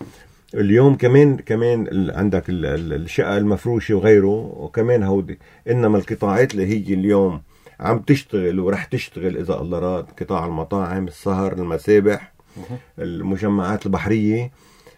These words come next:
Speaker 1: آه، هيدي كلها سوا إذا الله راد. ما بعرف إذا نسيت حدا منهم. تأجير السيارات بالعيد امبارحة كان فل، إنما هيدا لمدة أربع خمس أيام.
Speaker 2: أكيد.
Speaker 1: آه.
Speaker 2: وفعليًا عنا تموز وآب، يعني نص آب.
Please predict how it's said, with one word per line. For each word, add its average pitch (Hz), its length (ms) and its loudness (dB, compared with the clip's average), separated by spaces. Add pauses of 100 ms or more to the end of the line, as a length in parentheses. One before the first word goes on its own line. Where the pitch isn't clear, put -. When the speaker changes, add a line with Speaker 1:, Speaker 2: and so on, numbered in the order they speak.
(160)
Speaker 1:
آه، 90 1200 0
هيدي 120 200 0
كلها 110 260 -2
سوا 107 640 -2
إذا 92 160 -4
الله 92 260 0
راد. 101 260 -2 (160)
ما 95 140 -2
بعرف 90 240 -2
إذا 87 160 -6
نسيت 98 260 -6
حدا 98 260 -4
منهم. 95 460 0
تأجير 123 340 -4
السيارات 107 540 -2
بالعيد 95 400 0
امبارحة 92 460 -2 (440)
كان 107 180 2
فل، 110 360 0 (380)
إنما 92 560 -2
هيدا 101 200 0
لمدة 98 360 0
أربع 95 240 -2
خمس 95 380 -6
أيام. 95 280 -2
Speaker 2:
أكيد. 92 260 -10 (600)
Speaker 1:
آه. 85 680 -2 (320)
Speaker 2:
وفعليًا 143 560 -2
عنا 110 140 -4
تموز 101 420 -8
وآب، 90 280 -8
يعني 82 200 -10
نص 117 260 -12
آب. 87 200 -12